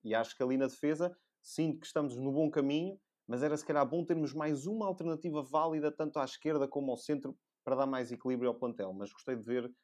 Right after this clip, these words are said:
eh, a exibição e acho que sim, a Académica soube defender bem e soube anular o Mafra também nas poucas vezes que eles tentaram chegar à baliza.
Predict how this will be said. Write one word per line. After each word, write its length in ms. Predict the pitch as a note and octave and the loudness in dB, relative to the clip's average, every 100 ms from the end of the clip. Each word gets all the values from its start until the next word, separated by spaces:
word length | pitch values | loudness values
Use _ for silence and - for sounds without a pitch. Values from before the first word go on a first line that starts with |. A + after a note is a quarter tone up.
| _ - | _ -4
eh, 120 | A2+ | -2
a 60 | A#2 | -2
exibição 500 | A2 A2 G#2+ B2 B2 | -4 -6 -6 -4 -4
e 40 | |
acho 180 | B2 - | -4 -6
que 80 | - _ | -16 _
sim, 240 | - A#2 | -8 -6
a 40 | G2 | -4
Académica 480 | G#2+ G#2 A#2 A2+ A#2+ | -2 -2 -2 -6 -6
soube 260 | - B2 | -6 -8
defender 360 | - B2 B2 A2+ | -6 -2 0 0
bem 240 | A2+ B2+ | 0 -2
e 40 | B2+ | -4
soube 280 | - B2 - _ - | -6 -6 -8 _ -4
anular 340 | A#2+ B2 A#2+ | 0 2 2
o 40 | A#2+ | 2
Mafra 320 | A#2+ A#2+ A#2+ | 0 -2 -8
também 240 | A#2+ A#2+ | -6 -6
nas 180 | A#2 A2 | -6 -8
poucas 300 | - B2 A2 | -8 -6 -4
vezes 180 | A2 - | -6 -8
que 100 | A2 | -14
eles 80 | - | -10
tentaram 400 | A2 G#2 G#2+ G#2+ | -6 -6 -6 -8
chegar 220 | - G#2+ | -6 -6
à 40 | G#2+ | -4
baliza. 260 | G#2+ G2+ | -8 -10